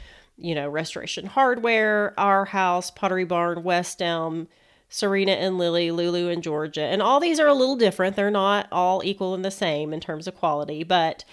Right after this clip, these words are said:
um, you know, these, what I call big box furniture stores, like, if I don't shop there, where else is there, right? That's a great question. So let's talk about it. Most of the furniture that is sold by these different fast furniture stores,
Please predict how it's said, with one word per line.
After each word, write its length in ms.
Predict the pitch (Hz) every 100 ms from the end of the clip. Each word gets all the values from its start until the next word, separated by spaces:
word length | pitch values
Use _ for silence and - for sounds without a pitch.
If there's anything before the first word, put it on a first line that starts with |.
| - - - -
um, 480 | 175 156 151 151 -
you 140 | 208
know, 80 | 165
these, 240 | 175 170 170
what 180 | 180
I 80 | 170
call 200 | - 175
big 240 | 165 175 170
box 280 | 156 -
furniture 400 | - 381 427 190
stores, 560 | 180 - 165 160 156 -
like, 300 | 170 165 - -
if 100 | 165
I 60 | 170
don't 160 | 165 -
shop 240 | 170 160
there, 260 | 233 269 180
where 220 | 160 151
else 240 | 135 -
is 180 | 185 175
there, 300 | 80 - 165 _ _
right? 360 | 165 151 160 156
That's 160 | 190 202
a 40 |
great 360 | 165 170 165 -
question. 640 | 220 247 - 147 127 175
So 160 | -
let's 180 | 160 165
talk 300 | - 190 180
about 240 | 156 147 -
it. 140 | - _ _ _ 170
Most 600 | 185 190 247 294 - -
of 180 | 196
the 80 | 190
furniture 640 | 185 185 185 190 165 156
that 120 | 156 151
is 120 | 156
sold 500 | - 165 165 165 -
by 240 | 156 151
these 300 | 151 160 165
different 420 | 156 151 147 147
fast 300 | - 156 151
furniture 400 | - 381 - 180
stores, 580 | 170 - 160 160 156 -